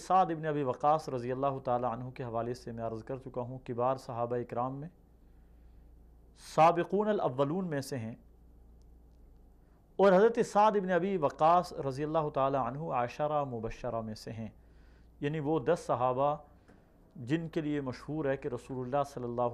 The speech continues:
علیہ وسلم نے ان کو جنت کی بشارت دی۔ رسول اللہ صلی اللہ علیہ وسلم نے حضرت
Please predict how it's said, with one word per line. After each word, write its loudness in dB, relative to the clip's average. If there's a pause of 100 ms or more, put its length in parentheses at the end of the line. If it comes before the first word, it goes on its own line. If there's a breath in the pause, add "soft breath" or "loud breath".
علیہ -4
وسلم -8
نے -8
ان -10
کو -10 (220)
جنت -8
کی -12
بشارت -10
دی۔ -20 (3000 soft breath)
رسول 2
اللہ 6
صلی 2
اللہ 6 (100)
علیہ 4
وسلم 0
نے -4 (1900 soft breath)
حضرت 6